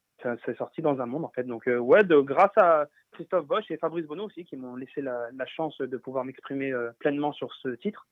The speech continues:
Et, euh, donc, j'ai, euh, j'ai créé Dans un monde comme ça.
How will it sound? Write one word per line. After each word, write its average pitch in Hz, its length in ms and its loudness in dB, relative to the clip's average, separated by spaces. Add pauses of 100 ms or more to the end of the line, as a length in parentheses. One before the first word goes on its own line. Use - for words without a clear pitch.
(880)
Et, 135 200 0
euh, 117 500 -2
donc, 123 300 -8
j'ai, 120 140 -6
euh, 113 80 -6 (800)
j'ai 123 160 -4
créé 143 180 0
Dans 139 180 2
un 120 60 -4
monde 127 160 -6
comme 117 140 -10
ça. - 160 -10